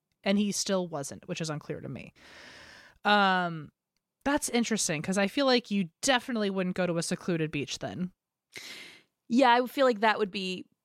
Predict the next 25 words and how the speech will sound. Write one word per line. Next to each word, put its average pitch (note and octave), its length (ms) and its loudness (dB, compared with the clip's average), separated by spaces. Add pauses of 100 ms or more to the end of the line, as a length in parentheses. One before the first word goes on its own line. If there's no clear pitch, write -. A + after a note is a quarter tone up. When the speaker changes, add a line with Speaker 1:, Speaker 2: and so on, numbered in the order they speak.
(120)
Speaker 2:
probably G#3+ 240 2
the F#3+ 140 -2 (100)
only G3+ 260 0
place - 340 -2
you F3 100 -4
would D3+ 140 -2
not A2 300 -6 (200)
wanna - 200 -4
go. - 160 0
<laughs> - 60 -2 (640)
Speaker 1:
I'd G#3+ 120 4
be B3+ 60 4
Speaker 2:
It's A#3+ 60 6
Speaker 1:
like, A3+ 120 6
Speaker 2:
really B3 220 6
Speaker 1:
"We're A#3 40 8
Speaker 2:
on G#3+ 80 2
the G3 80 -2
top G#3 220 4
of - 60 -4
your E3+ 140 0
list E3 300 -2
of, D3 100 -4
like, D3+ 320 -2
Speaker 1:
like, A3 120 -12